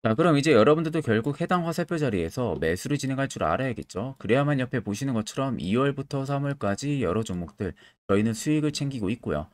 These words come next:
또한 개별적으로 화살표 신호를 통해서 수익을 더 가져가고 있습니다. 삼월도 마찬가지로 매주마다 한 종목씩 추천을 해드리고 있고 무료로 텔레그램 방도 운영을 하고 있습니다.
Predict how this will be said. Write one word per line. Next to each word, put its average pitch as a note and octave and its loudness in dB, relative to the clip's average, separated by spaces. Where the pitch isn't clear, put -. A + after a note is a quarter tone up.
또한 E3 6
개별적으로 C#3+ 2
화살표 D3+ -2
신호를 D3 -2
통해서 A#2+ -4
수익을 D#3+ -4
더 E2 -6
가져가고 F#2+ -4
있습니다. F#2 -6
삼월도 G3 2
마찬가지로 B2+ 2
매주마다 D3+ 2
한 D3 0
종목씩 D3 -2
추천을 D3 -4
해드리고 D3 -2
있고 E2 -4
무료로 E3 -2
텔레그램 D#3 -2
방도 B2 -2
운영을 G#2 0
하고 F2+ -4
있습니다. E2+ -4